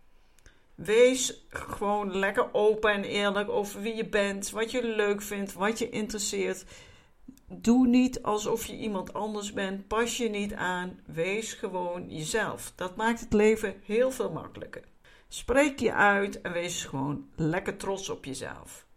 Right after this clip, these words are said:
Waarom? Nou, omdat als jij eerlijk bent en jij bij jezelf blijft, dan wordt het leven veel makkelijker.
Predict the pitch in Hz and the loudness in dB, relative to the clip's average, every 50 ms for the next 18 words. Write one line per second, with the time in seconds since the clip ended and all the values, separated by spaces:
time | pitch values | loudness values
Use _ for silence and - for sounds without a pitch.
0 | _ _ - 180 190 196 208 226 247 - - - - _ _ _ _ _ _ _ | _ _ -2 -2 0 0 0 0 0 -2 -4 -12 -18 _ _ _ _ _ _ _
1 | _ _ _ _ _ _ _ _ - - - 180 - - - - 190 202 196 208 | _ _ _ _ _ _ _ _ -8 2 4 4 4 2 0 -4 -4 -2 0 2
2 | 220 240 269 277 - - - - 208 220 233 247 240 - 233 196 196 - - 233 | 2 2 2 0 -4 -10 -6 -2 0 2 2 2 2 2 0 0 0 -2 -2 -2
3 | 262 294 311 294 262 208 160 - 143 139 139 160 214 269 - - - 180 190 190 | 0 0 2 2 0 0 0 -2 -6 -6 -6 -6 -8 -10 -10 -10 -10 -8 -6 -4
4 | 185 190 185 185 165 175 175 175 170 160 - 202 202 233 262 262 - - 135 135 | -2 -2 -2 0 0 -2 -2 -2 -4 -2 -2 -2 -2 -2 -2 -4 -6 -6 -8 -6
5 | 139 - 185 - - - _ _ - 214 220 220 220 - - 214 226 240 233 233 | -6 -8 -10 -10 -14 -20 _ _ -8 -8 -8 -8 -10 -10 -6 -4 -4 -2 0 -2
6 | 226 233 220 214 214 214 214 214 196 196 - 196 185 175 165 165 170 208 226 - | -2 -2 -2 -2 -2 -2 -2 -4 -6 -6 -4 -4 -4 -4 -4 -6 -6 -6 -6 -6
7 | 202 156 - - - - - - | -6 -8 -6 -8 -8 -8 -10 -12